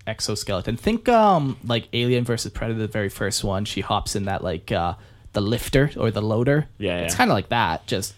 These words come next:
Speaker 1: you know, badass
Speaker 2: But
Speaker 1: and
Speaker 2: created for war.
Speaker 1: Exactly.
Speaker 2: And
Speaker 1: Like,
Speaker 2: fighting demons.
Speaker 1: it's just a giant exoskeleton that turns a regular space marine into a twenty-foot tall killing
Speaker 2: Yeah.
Speaker 1: machine.
Speaker 2: It's like you're in a mecha. You're in a Gundam.
Speaker 1: Yeah. But, uh,
Speaker 2: But it looks a little different. <laughs>
Speaker 1: But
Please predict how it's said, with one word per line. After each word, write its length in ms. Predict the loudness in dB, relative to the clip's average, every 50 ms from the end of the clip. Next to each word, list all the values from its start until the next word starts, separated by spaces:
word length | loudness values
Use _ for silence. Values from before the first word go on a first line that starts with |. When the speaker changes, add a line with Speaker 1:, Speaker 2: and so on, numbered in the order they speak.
| -18 -18 -6 -2
Speaker 1:
you 100 | 0 0
know, 100 | 0 2
badass 380 | 2 2 2 4 4 4 6 8
Speaker 2:
But 120 | 8 8
Speaker 1:
and 40 | 8
Speaker 2:
created 440 | 8 8 10 12 12 10 10 8 4
for 120 | 4 2 2
war. 380 | 4 4 4 2 2 0 -6 -6 -2
Speaker 1:
Exactly. 680 | -2 -2 -2 0 -2 -2 -2 -2 -4 -6 -8 -2 2
Speaker 2:
And 140 | 2 4 4
Speaker 1:
Like, 60 | 6
Speaker 2:
fighting 280 | 6 6 6 4 2 0
demons. 280 | 0 0 0 2 2
Speaker 1:
it's 80 | 4 6
just 160 | 6 6 6
a 40 | 6
giant 400 | 4 4 4 4 4 4 2 0 -2
exoskeleton 760 | -2 -2 0 -2 -2 0 0 2 2 2 2 0 0 -2 0
that 140 | -2 -2
turns 280 | -2 -4 -4 -2 -2 -2
a 60 | -2
regular 380 | -2 0 0 0 0 0 0 0
space 340 | 0 0 0 0 0 -2 -2
marine 140 | -2 -2 -2
into 240 | -2 -2 -2 -2 -2
a 40 |
twenty-foot 480 | 2 2 2 2 0 -2 -2 -4 -4 -2
tall 420 | -2 0 0 2 0 0 -2 -4 -6 -6
killing 240 | -4 -4 -4 -4 -4
Speaker 2:
Yeah. 20 | -6
Speaker 1:
machine. 320 | -6 -4 -4 -4 -4 -6 -6
Speaker 2:
It's 100 | -2 0
like 140 | 0 2 4
you're 280 | 4 6 8 8 10 10
in 120 | 10 10
a 40 | 10
mecha. 280 | 10 8 8 8 6 6
You're 120 | 8 8
in 60 | 8
a 40 | 8
Gundam. 380 | 8 8 8 8 6 4 2 0 -6 -10 2 6
Speaker 1:
Yeah. 260 | 6 6 6 4 -2 -8 -16 -20 -20 -16 0 4
But, 180 | 6 6 8
uh, 120 | 8 8 10
Speaker 2:
But 100 | 10 10
it 80 | 10
looks 180 | 8 8 8 6
a 40 | 6
little 120 | 4 4 4
different. 280 | 0 -2 -4 -8 -8 -8 -8 -8 -10
<laughs> 220 | -12 -16 -2 6 8
Speaker 1:
But 220 | 10 10 10